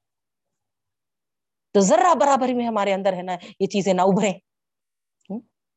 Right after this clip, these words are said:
کیوں فلاں فلاں کو اس مال میں شریک کیا گیا؟ ہم؟ کیوں ان کو فائدہ ملنا؟ کیوں ہم کو فائدہ نہیں حاصل ہونا؟ ایسا اگر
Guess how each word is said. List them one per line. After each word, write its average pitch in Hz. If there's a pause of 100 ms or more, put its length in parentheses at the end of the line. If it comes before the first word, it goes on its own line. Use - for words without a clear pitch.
(840)
کیوں 247
فلاں 233
فلاں 233
کو 247
اس 226
مال 214
میں 220
شریک 226
کیا 226
گیا؟ 226 (960)
ہم؟ 196 (840)
کیوں 240
ان 247
کو 247
فائدہ 240
ملنا؟ 240 (1040)
کیوں 247
ہم 240
کو 262
فائدہ 240
نہیں 240
حاصل 247
ہونا؟ 240 (1700)
ایسا 226 (600)
اگر 196